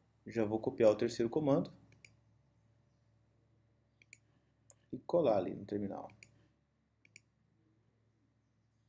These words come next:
Pronto. Agora nós vamos instalar o Java. Aqui ele tá perguntando, quer instalar? Sim, quero instalar. Tá, então nós fizemos o quê? Adicionamos um pacote,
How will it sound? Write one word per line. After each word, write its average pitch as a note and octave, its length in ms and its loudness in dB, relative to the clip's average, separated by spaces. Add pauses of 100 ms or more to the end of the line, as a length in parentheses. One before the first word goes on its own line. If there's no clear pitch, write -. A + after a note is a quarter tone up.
(1500)
Pronto. - 400 -4 (1400)
Agora D3 360 10
nós D3+ 160 6
vamos D3 180 2
instalar A2+ 560 6
o A#2+ 60 2
Java. D#2+ 340 -4
Aqui C3 300 -4
ele C#3 100 0
tá D3+ 100 6
perguntando, D3 440 4
quer D3 160 6
instalar? B2+ 420 8
Sim, - 420 -2 (300)
quero G2 160 -2
instalar. G2+ 420 0 (1160)
Tá, A#2 140 8
então D#3 180 8
nós G3 160 8
fizemos F3 320 6
o - 60 -6
quê? C3 80 6
Adicionamos D#3 420 6
um F#3 80 2
pacote, F3+ 720 10